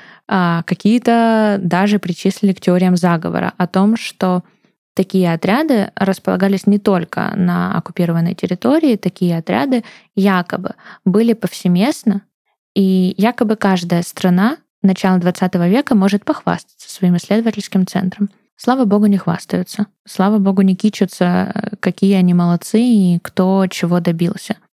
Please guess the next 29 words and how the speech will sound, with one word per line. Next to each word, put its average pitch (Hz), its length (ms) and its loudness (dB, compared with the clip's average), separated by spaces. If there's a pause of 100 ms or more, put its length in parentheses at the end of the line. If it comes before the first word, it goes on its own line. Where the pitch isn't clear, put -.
(100)
А 196 500 2
с - 120 -20
точки 220 320 -2
зрения 202 460 2
криминалистики, 202 1120 0 (360)
да, 220 320 2
ясное 202 580 2
дело, 233 380 2
мы 208 680 2
ещё 202 380 2
на 190 120 4
теории, 226 520 0
ещё 190 460 0
в 185 80 0
рамках 196 680 0
начальных 196 580 0
курсов 202 460 -2
изучаем 208 720 0 (600)
та 202 160 2
же 180 200 -2 (100)
трансглационная 190 840 0
борозда, 180 460 -2
н-, 208 220 0
ну, 208 340 2
то 202 120 -2
есть - 240 -4 (140)
в-, 208 140 -10 (100)
вот, 196 400 -4
э, 196 200 0